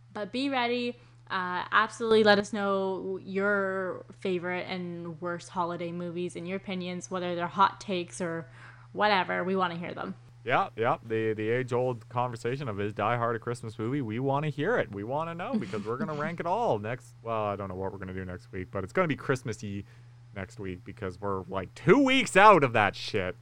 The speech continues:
Speaker 1: Yeah.
Speaker 2: I'm just kinda like, "Okay."
Speaker 1: Yeah, it came up quick. <laughs>
Speaker 2: It's, it's here. It's, it's here, and it's just like, "Oh."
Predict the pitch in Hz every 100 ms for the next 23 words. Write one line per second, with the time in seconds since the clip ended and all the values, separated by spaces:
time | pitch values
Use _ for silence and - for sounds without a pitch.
0 | - - 269 269 339 403 403 392 359 349
1 | 349 359 - - 104 104 101 104 - -
2 | - - 98 90 90 - 110 170 214 226
3 | 220 214 - - 147 123 95 90 - -
4 | - - 269 269 285 294 339 311 269 -
5 | - 277 - - 330 - 339 370 - 359
6 | - 117 123 131 - 131 113 95 92 104
7 | - - 104 107 - - 98 92 90 90
8 | - 92 95 90 143